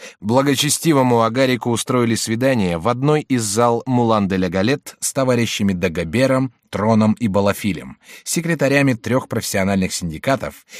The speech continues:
из которых первый насчитывал четырнадцать членов, второй — двадцать четыре,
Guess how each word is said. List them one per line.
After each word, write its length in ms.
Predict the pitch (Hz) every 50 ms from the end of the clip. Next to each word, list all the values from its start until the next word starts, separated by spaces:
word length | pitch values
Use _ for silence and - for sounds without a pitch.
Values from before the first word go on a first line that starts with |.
| - -
из 160 | - 175 -
которых 340 | - 160 156 156 151 - -
первый 320 | - 170 170 147 123 110
насчитывал 580 | 110 113 107 - - 123 110 101 95 90 90 87
четырнадцать 640 | - - 135 160 185 180 180 175 - - 160 147
членов, 500 | - - 139 147 147 147 143 - - - _ - - _
второй — 320 | - - - 117 107 101 95
двадцать 480 | 82 90 107 107 - - - - 78
четыре, 540 | - - - 78 - 151 165 160 160 160 -